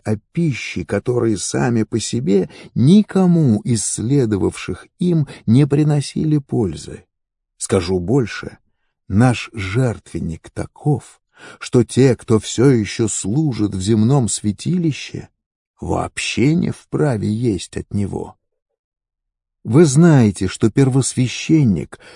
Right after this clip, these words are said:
вносит в святилище только кровь животных, принесенных в жертву за грех, а тела их сжигаются за станом. Потому и Иисус, дабы осветить народ своей собственной кровью,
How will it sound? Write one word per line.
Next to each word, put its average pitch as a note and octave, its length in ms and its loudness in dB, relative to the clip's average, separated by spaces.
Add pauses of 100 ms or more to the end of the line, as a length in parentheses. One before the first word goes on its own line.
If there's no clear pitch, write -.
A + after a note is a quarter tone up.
(100)
вносит C#3 560 4
в - 80 -14
святилище D3+ 800 -2
только D#3 400 2
кровь D#3 420 4
животных, G2 800 -2
принесенных G2 760 0
в F#2+ 80 -10
жертву F#2+ 420 -6
за F#2 160 -4
грех, - 480 -10 (420)
а A2+ 140 0
тела A2 400 -2
их - 260 -6 (160)
сжигаются G2 800 -2
за C#3 180 -2
станом. A2+ 640 -4 (800)
Потому B2 540 4
и D#3+ 280 4
Иисус, F3 960 2 (140)
дабы C#3+ 400 4
осветить C#3 720 -2
народ B2+ 400 2
своей B2+ 460 2
собственной A2 880 0
кровью, G#2+ 840 2